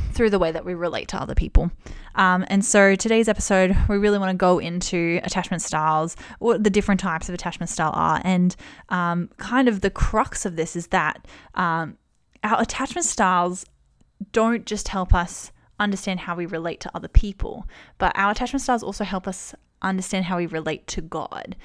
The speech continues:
And the way that we relate to God actually, um,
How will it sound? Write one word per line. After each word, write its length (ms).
And 420
the 100
way 260
that 120
we 160
relate 280
to 120
God 580
actually, 680
um, 420